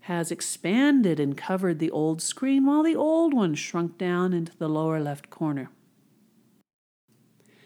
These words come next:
In this process, you will do this, um, exact procedure several times,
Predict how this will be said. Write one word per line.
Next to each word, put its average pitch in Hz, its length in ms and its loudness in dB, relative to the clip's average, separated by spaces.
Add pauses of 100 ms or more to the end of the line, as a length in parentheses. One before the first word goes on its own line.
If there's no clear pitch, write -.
(140)
In 311 220 8
this 320 180 6
process, 226 800 4
you 214 200 6
will 214 220 8
do 233 420 4
this, 220 520 0 (600)
um, 170 520 0
exact 185 720 0 (300)
procedure 185 840 4
several 220 360 0
times, 170 560 0